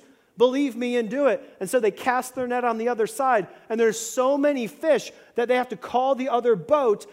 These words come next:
to get all of the fish in. They almost sink the boat. And, uh, uh, uh, Peter gets on the seashore in Luke five, and he says,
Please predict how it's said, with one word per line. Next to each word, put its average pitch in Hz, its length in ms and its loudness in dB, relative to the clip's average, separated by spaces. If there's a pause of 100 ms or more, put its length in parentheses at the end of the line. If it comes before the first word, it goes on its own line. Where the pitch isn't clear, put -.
(160)
to 220 100 0
get 247 340 0
all 277 260 4
of 240 80 -10
the 220 100 -2
fish - 340 -6
in. 202 200 0
They 208 120 2
almost 240 380 0
sink 254 220 -8
the 214 80 -4
boat. 247 380 2 (180)
And, 233 300 -2 (600)
uh, 240 40 4
uh, 214 520 4
uh, 196 180 2 (200)
Peter 285 320 0
gets 254 260 0
on 240 100 -2
the 196 100 0
seashore 254 580 0
in 190 120 -4
Luke 240 180 -4
five, 277 360 2
and 208 80 0
he 226 60 -4
says, 254 300 2